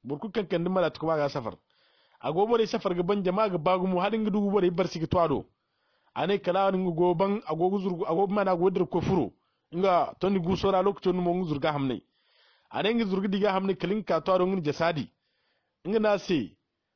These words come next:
man gano diyo kwara kanta na Muhammad alaihi salatu wassalam, man na ga fatta. Ane albura zaggin gun kalin di moyidu magan hare gumo borno kan ga shago.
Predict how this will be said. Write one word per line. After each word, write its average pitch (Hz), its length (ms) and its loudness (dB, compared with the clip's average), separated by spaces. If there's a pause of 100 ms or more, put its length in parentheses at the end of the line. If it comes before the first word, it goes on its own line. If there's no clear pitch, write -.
(160)
man 180 360 -2
gano 226 320 2
diyo 185 280 0
kwara 190 280 -2
kanta 190 280 -2
na 175 120 -2
Muhammad 190 360 -4
alaihi 170 240 0
salatu 147 260 -4
wassalam, 208 440 0 (360)
man 180 320 -2
na 202 200 4
ga 139 100 -2
fatta. 113 400 -6 (640)
Ane 147 220 -4
albura 165 320 0
zaggin 202 420 0
gun 180 120 2
kalin 190 260 0
di 190 80 0
moyidu 190 260 2
magan 185 260 0
hare 208 160 4
gumo 190 240 2
borno 185 280 0
kan 190 180 -6
ga 190 80 -2
shago. 170 340 0